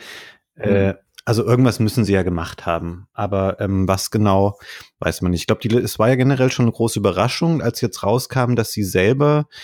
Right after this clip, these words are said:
Speaker 1: ähm, die Portierung für die Switch gemacht haben von, äh, dem Tropical Freeze, weil bei dem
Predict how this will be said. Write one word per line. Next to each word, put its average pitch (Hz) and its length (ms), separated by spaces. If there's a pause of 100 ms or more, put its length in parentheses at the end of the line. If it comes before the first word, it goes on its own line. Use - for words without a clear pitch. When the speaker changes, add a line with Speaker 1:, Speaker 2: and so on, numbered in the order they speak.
(360)
Speaker 1:
ähm, 107 180
die 104 80
Portierung 131 460
für - 100
die 101 60
Switch - 320
gemacht 113 360
haben 104 300
von, 101 400
äh, 98 380
dem 92 400
Tropical - 400
Freeze, 131 420
weil 98 160
bei 98 100
dem 98 420